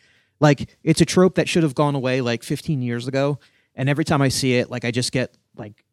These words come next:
taken out of the experience. That being said, the trick-or-treat ghosts in this movie are fucking horrifying. Like,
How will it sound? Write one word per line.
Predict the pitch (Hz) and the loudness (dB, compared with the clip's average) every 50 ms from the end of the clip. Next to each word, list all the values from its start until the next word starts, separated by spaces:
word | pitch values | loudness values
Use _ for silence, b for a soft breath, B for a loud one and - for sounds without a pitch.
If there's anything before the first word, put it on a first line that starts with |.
| _ - | _ -4
taken | - 165 139 - 143 123 | -2 -2 -2 -2 -2 -4
out | 120 117 117 | -2 -2 -4
of | 117 110 | -4 -4
the | - 123 | -6 -8
experience. | 110 - - - - 120 113 113 127 139 147 - - - - _ _ _ _ _ _ _ _ _ _ - 113 - _ _ - | -8 -8 -10 -8 -6 -6 -6 -4 -4 -4 -6 -6 -8 -12 -14 _ _ _ _ _ _ _ _ _ _ -18 -18 -18 _ _ 0
That | 165 170 165 | 2 2 2
being | - 190 175 170 156 | 2 2 2 2 0
said, | 135 - - - 180 165 139 123 117 117 - _ _ _ _ _ _ _ _ _ _ _ _ _ | 0 -2 -2 0 0 0 0 0 -2 -4 -8 _ _ _ _ _ _ _ _ _ _ _ _ _
the | - 135 | -4 -4
trick-or-treat | 123 - - 156 170 170 190 180 139 - - 139 135 139 - | -2 -2 -2 -4 -2 0 0 -2 -2 -2 -6 -6 -6 -6 -4
ghosts | - 180 185 196 - - - | -2 0 0 0 -2 -2 -2
in | 202 196 | -2 0
this | 202 185 - | 0 0 2
movie | 208 208 214 202 226 226 226 196 - _ _ _ _ _ _ - | 2 2 2 2 0 -2 -2 -4 -8 _ _ _ _ _ _ 0
are | 147 139 123 | 0 0 0
fucking | 117 - - - - - - - 208 175 165 - - 160 156 156 156 147 - _ _ _ _ _ _ | 0 -4 -12 -20 -20 -8 -2 2 2 2 2 0 -2 -2 0 0 -2 -4 -6 _ _ _ _ _ _
horrifying. | _ - - - 180 165 156 147 131 123 - - 104 104 98 92 101 107 123 _ _ _ _ _ _ _ _ _ _ _ _ _ _ _ _ _ _ _ _ _ _ _ _ _ _ _ _ _ _ _ _ _ _ - | _ -20 -14 -8 -4 -4 -2 -2 -2 -4 -6 -10 -12 -12 -14 -14 -16 -20 -20 _ _ _ _ _ _ _ _ _ _ _ _ _ _ _ _ _ _ _ _ _ _ _ _ _ _ _ _ _ _ _ _ _ _ -4
Like, | 175 160 151 - | -2 -2 -2 -4